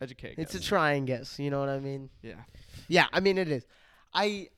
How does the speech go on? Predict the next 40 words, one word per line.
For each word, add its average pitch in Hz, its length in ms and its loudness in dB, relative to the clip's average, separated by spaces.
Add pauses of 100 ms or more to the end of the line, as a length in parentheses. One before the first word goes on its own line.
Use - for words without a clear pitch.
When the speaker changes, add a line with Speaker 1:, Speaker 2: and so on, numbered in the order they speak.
(100)
Speaker 2:
I 165 80 -6
mean, 139 400 -6
dude, 127 200 -10
there's 170 180 -6
an-, 143 320 -6
another 139 280 -4
N-word 131 320 -6
story 135 260 -10
that 127 100 -2
happened 127 240 -2
at 120 80 -4
my 120 180 -6
school, 147 480 -8
right? 139 200 0
Speaker 1:
Oh, 101 120 -10
God. 98 420 -12
Speaker 2:
It 202 160 8
was 208 120 4
Speaker 1:
Oh, 220 40 2
Speaker 2:
in, 180 200 0
Speaker 1:
God. 104 200 -12
Speaker 2:
it 175 60 2
was 190 140 4
in 180 100 0
middle 151 180 0
school. - 180 -20 (160)
Speaker 1:
I 160 40 -14
feel 214 120 -4
like 233 200 -6
this, - 240 -4 (120)
this 151 140 -12
podcast 143 480 -8
is 131 100 -12
just - 160 -20
gonna 127 100 -14
be 113 60 -14
called 113 260 -12
The 113 80 -16
Gay 98 300 -14
N-Word. - 240 -20